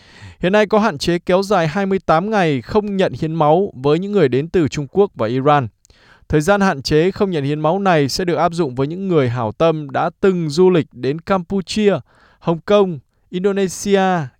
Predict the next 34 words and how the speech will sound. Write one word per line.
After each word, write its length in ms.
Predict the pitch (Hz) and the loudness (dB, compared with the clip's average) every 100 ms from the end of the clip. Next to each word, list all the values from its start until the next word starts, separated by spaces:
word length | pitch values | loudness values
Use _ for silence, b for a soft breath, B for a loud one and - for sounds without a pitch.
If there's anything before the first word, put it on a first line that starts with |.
| - | -6
Ý, 380 | 156 175 214 262 _ | -4 -4 -6 -10 _
Nhật 220 | 143 156 | -6 -2
Bản, 400 | 151 147 113 107 - - | 0 0 0 -6 -16 -16
Singapore, 680 | - 180 180 - 185 180 156 b b | -8 -4 -4 0 2 4 0 b b
Hàn 220 | - 156 143 | -6 -6 -4
Quốc 220 | - 240 180 | -4 -6 -2
và 200 | 135 107 | -2 -2
Thái 200 | - 127 | -2 -2
Lan. 280 | 165 160 131 - _ _ b b b b b | 0 0 -2 -6 _ _ b b b b b
Hội 140 | - 190 | 0 0
Hồng 140 | 196 | 2
Thập 160 | 196 202 | -2 0
tự 160 | 190 165 | 0 2
cho 220 | 220 202 | 2 2
biết 200 | 220 233 | 0 -2
mặc 220 | 165 151 | 0 -2
dù 260 | 127 151 147 | -2 -2 0
không 200 | - 202 | 0 0
có 100 | 214 | 2
bằng 240 | 190 139 | 0 -2
chứng 260 | - 160 196 | -4 -4 -2
nào 180 | 196 135 | -2 0
cho 200 | 160 151 | -2 0
thấy 240 | 147 160 | -2 -2
coronavirus 1040 | - 196 180 151 131 120 139 147 208 - - | -2 -2 0 -2 -2 2 2 2 0 -4 -8
có 120 | 156 | -6
thể 140 | 156 131 | -4 -2
lây 240 | 123 139 131 | -2 -2 -2
qua 260 | 156 147 147 | 0 2 2
đường 280 | 143 135 | -2 -2
truyền 260 | 117 151 139 | -4 -2 -2
máu, 400 | 135 139 190 226 b b b - | 0 0 0 -4 b b b -8
thế 120 | 160 | 0
nhưng 280 | 202 185 | 0 0